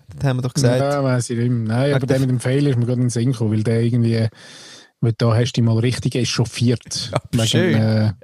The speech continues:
Speaker 1: <laughs> Da gibt's auch wirklich
Speaker 2: Fail-Kultur. Fail-Kultur ist es
Speaker 1: Fail-Kultur, ja, ja, nein,
Speaker 2: Ja,
Speaker 1: gar nicht.
Speaker 2: genau.
Speaker 1: Ähm, <clears throat> nein, aber ich hab mal, ähm, ah, wie, was hat das hier? Der hat, glaub ich, das Lexikon, genau, der hat das Lexikon der Er-,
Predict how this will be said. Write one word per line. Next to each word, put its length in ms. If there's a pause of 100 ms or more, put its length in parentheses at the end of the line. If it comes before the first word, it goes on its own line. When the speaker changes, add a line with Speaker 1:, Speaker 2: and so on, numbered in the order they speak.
(480)
Speaker 1:
<laughs> 600
Da 100
gibt's 340
auch 80
wirklich 300
Speaker 2:
Fail-Kultur. 380 (120)
Fail-Kultur 800
ist 160
es 100
Speaker 1:
Fail-Kultur, 440
ja, 140
ja, 180
nein, 240
Speaker 2:
Ja, 60
Speaker 1:
gar 180
nicht. 120
Speaker 2:
genau. 280 (760)
Speaker 1:
Ähm, 440 (100)
<clears throat> 400
nein, 200
aber 120
ich 100
hab 120
mal, 160
ähm, 440 (1600)
ah, 340
wie, 100
was 160
hat 120
das 100
hier? 320 (1800)
Der 100
hat, 120
glaub 120
ich, 60
das 80
Lexikon, 680
genau, 240
der 80
hat 80
das 60
Lexikon 640
der 120
Er-, 200